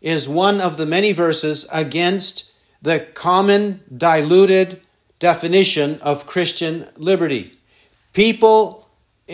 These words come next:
these days, under liberty or freedom in Christ,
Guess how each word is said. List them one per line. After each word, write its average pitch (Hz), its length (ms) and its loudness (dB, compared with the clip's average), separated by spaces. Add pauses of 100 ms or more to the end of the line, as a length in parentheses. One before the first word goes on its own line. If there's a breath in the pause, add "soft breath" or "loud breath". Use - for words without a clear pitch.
(140)
these 180 360 2
days, 170 500 0
under 185 580 -2
liberty 170 680 0
or 147 180 -2
freedom 208 500 2
in 180 200 -2
Christ, 170 600 -2